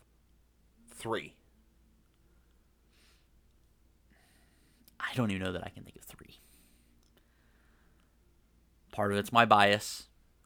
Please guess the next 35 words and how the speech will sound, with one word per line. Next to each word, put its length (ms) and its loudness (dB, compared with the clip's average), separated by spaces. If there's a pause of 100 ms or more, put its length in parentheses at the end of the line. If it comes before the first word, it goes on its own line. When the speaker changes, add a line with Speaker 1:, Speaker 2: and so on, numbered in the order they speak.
Speaker 1:
I 120 -2
think 220 0
there's 240 0
three 500 -4
that 180 2
I 200 2 (640)
Speaker 2:
There's, 380 0
Speaker 1:
that 80 -12
Speaker 2:
there's, 140 6 (220)
Speaker 1:
I 140 -8
Speaker 2:
there's 280 4
one 300 4
that 120 6
I 100 6
know 220 2
can. 420 -4 (1000)
There's 220 2
one 200 4
that 120 6
I 80 4
believe 400 -2
can, 400 -2 (300)
and 120 -4
there's 160 0
one 180 2
that 100 2
I 80 -4
think 320 -10
can. 260 -20 (760)
Speaker 1:
That's 200 -4
about 220 0
where 120 0
I'm 220 -6
at. 260 -10
So, 140 -8